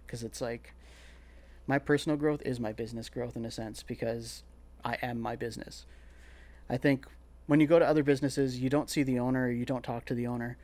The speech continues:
I will literally come out to your table and I'll check on you and I'll be like, "Hey, how you doing?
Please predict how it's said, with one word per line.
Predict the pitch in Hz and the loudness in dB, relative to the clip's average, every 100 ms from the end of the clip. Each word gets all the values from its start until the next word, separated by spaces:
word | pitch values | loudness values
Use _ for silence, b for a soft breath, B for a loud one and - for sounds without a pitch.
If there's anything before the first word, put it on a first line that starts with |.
| b b b b - | b b b b 0
I | 147 | 4
will | 160 143 | 6 6
literally | 143 139 131 | 6 4 2
come | 135 | 0
out | 131 | -2
to | 127 | -2
your | 117 | -4
table | 113 117 120 | -4 -4 -4
and | 117 | -6
I'll | 113 | -4
check | 113 110 | -6 -4
on | 110 | -6
you | 117 | -6
and | 117 | -6
I'll | 110 | -4
be | 113 | -4
like, | 110 | -2
"Hey, | - 135 - - - | 0 -2 -4 -14 -4
how | |
you | 143 143 | 0 2
doing? | 160 131 | 2 0